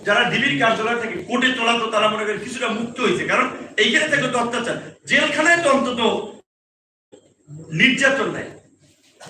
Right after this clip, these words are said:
তো কথা হচ্ছে, বলার প্রসঙ্গে আমি যখন দাঁড়াই কথা বলতেছিলাম, তখন ওইখানে ওই অফিসার আসলে ওনার নামটা এবং চেহারা তো আমার কিছুটা মনে আছে, সামনে থেকে দেখলে আমি চিনতে পারবো, এমনি নামটা মনে নেই, কারণ উনি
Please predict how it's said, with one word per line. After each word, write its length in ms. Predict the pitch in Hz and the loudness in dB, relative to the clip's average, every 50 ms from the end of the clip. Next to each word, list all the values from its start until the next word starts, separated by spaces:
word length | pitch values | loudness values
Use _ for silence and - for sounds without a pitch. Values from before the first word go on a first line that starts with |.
| - - - - - | -18 -16 -16 -14 -8
তো 220 | 208 226 233 233 233 | -2 0 2 2 2
কথা 220 | 233 240 254 269 | 0 -2 -2 0
হচ্ছে, 240 | 269 269 269 262 - | 0 0 -2 -2 -2
বলার 360 | 196 214 214 240 240 240 240 | 0 2 2 2 2 0 -2
প্রসঙ্গে 680 | 226 - - - 285 - 269 262 247 233 - - - - - - - - | -4 -6 -6 -6 -6 -4 -2 -2 -2 -2 -2 -6 -10 -14 -16 -16 -12 -4
আমি 160 | - - 208 226 | -2 -2 -2 0
যখন 220 | 240 233 214 208 | 0 0 0 0
দাঁড়াই 320 | - 180 180 202 240 254 254 220 | 2 4 4 4 4 2 2 -2
কথা 120 | - - | -2 -2
বলতেছিলাম, 640 | 233 240 247 247 - - - 269 302 302 294 - - - - _ _ - - - - - - - | -2 -4 -4 -4 -6 -8 -4 -2 -4 -4 -4 -8 -12 -20 -20 _ _ -20 -20 -20 -20 -20 -12 -8
তখন 180 | 196 220 226 233 | -6 -6 -2 0
ওইখানে 280 | 226 233 247 254 226 | 0 0 0 -4 -2
ওই 160 | 233 233 226 | -2 -2 0
অফিসার 420 | - 202 202 - - 233 254 277 269 | 0 -2 -2 -2 -4 0 0 2 2
আসলে 280 | 226 226 220 226 233 | 2 0 0 -2 -4
ওনার 220 | 233 208 208 214 214 | -4 0 2 2 2
নামটা 480 | 190 - - 208 208 - - 220 226 | 2 2 2 2 4 4 4 4 4
এবং 140 | 226 226 214 | 2 0 0
চেহারা 280 | - 220 214 220 - 190 | 2 2 4 4 4 2
তো 140 | - - - | 2 2 0
আমার 200 | 233 233 - - | 0 0 -2 -4
কিছুটা 260 | 214 - 202 - 156 | -6 -4 0 0 0
মনে 260 | - 185 185 208 214 | 0 0 -2 -2 -4
আছে, 100 | 214 - | -4 -4
সামনে 260 | - - 180 190 196 | -6 -6 -6 -8 -8
থেকে 140 | 202 208 175 | -8 -8 -4
দেখলে 280 | - 180 175 - 240 247 | -2 -2 -2 0 -2 -2
আমি 160 | 247 208 - | -2 -2 -2
চিনতে 260 | - 180 160 - 135 | -4 -4 -4 -4 -4
পারবো, 380 | 156 156 156 156 160 160 - - - - - - - - - | -4 -4 -4 -4 -4 -4 -4 -6 -10 -14 -16 -16 -16 -8 -6
এমনি 200 | 175 196 220 226 | -4 -2 -2 0
নামটা 300 | 202 190 190 - 202 202 | 0 0 -2 -2 -4 -4
মনে 200 | 175 175 170 180 | -4 -2 0 0
নেই, 100 | - - | 0 0
কারণ 140 | 208 208 202 | 0 -2 -2
উনি 340 | 208 247 269 - - - | -2 -2 -2 -4 -4 -8